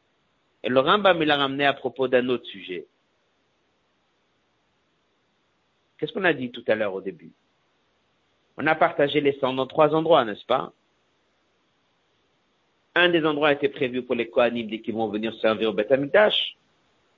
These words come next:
Un, c'était pour le peuple juif, les Israël, dès qu'ils viendront servir. Et le troisième, c'était stockage.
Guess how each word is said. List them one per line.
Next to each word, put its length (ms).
Un, 160
c'était 300
pour 160
le 100
peuple 320
juif, 340
les 120
Israël, 460
dès 100
qu'ils 200
viendront 320
servir. 460
Et 80
le 80
troisième, 380
c'était 260
stockage. 720